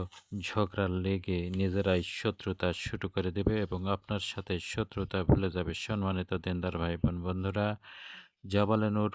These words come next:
প্রকাশনী থেকে প্রকাশিত হয়েছে শত্রু ধ্বংসের বিভিন্ন কিতাবগুলো। এগুলি সংগ্রহ করতে চাইলে আমাদের সাথে WhatsApp বা মোবাইলে যোগাযোগ করে কিতাবগুলি সংগ্রহ করতে পারেন। সম্মানিত দিনদার ভাই বোন বন্ধুরা, স্ক্রিনে দেখানো এই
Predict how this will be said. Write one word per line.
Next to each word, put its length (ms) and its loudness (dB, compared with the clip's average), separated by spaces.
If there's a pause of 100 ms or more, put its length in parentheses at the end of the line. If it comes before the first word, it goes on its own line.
প্রকাশনী 560 0
থেকে 160 -2 (100)
প্রকাশিত 460 -2 (100)
হয়েছে 260 0 (160)
শত্রু 280 -4 (100)
ধ্বংসের 440 -2
বিভিন্ন 260 -2 (140)
কিতাবগুলো। 500 0 (120)
এগুলি 300 -2 (120)
সংগ্রহ 360 0
করতে 300 -4
চাইলে 260 0 (100)
আমাদের 380 -2
সাথে 200 -8 (100)
WhatsApp 460 -2
বা 80 2 (120)
মোবাইলে 340 0 (120)
যোগাযোগ 340 -2 (100)
করে 160 -4 (140)
কিতাবগুলি 480 -8 (120)
সংগ্রহ 360 -4
করতে 200 -8 (100)
পারেন। 260 -2 (800)
সম্মানিত 500 -2 (160)
দিনদার 340 0
ভাই 200 2
বোন 140 -2 (100)
বন্ধুরা, 420 0 (760)
স্ক্রিনে 480 -4 (100)
দেখানো 280 -2 (120)
এই 80 0